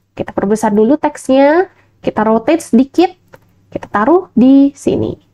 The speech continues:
Setelah itu, teman-teman bisa copy paste. Kita tuliskan Chess Day. Kita tarik jadi satu baris. Kemudian kita taruh deh di bagian bawahnya.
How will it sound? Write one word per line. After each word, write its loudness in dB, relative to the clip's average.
Setelah -2
itu, 2
teman-teman 2
bisa 0
copy -2
paste. -2
Kita -12
tuliskan 0
Chess -2
Day. -2
Kita -8
tarik -4
jadi 0
satu -2
baris. -2
Kemudian 2
kita -4
taruh 2
deh 0
di 2
bagian 0
bawahnya. 0